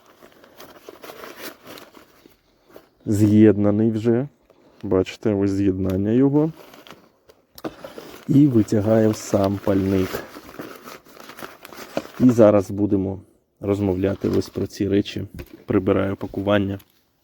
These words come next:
Давайте почнемо, шановні мої, з загальної інформації. По-перше, цей пальник не можна під'єднати до газового балону.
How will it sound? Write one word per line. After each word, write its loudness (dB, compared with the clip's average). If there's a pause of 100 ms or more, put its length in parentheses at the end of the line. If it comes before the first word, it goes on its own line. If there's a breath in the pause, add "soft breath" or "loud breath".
(1400 loud breath)
Давайте 2
почнемо, -2
шановні -2
мої, -2 (240)
з 0 (1120)
загальної 2
інформації. -6
По-перше, -2 (680 soft breath)
цей 2 (180)
пальник 2
не 2
можна 2
під'єднати 0
до 4
газового 0
балону. 2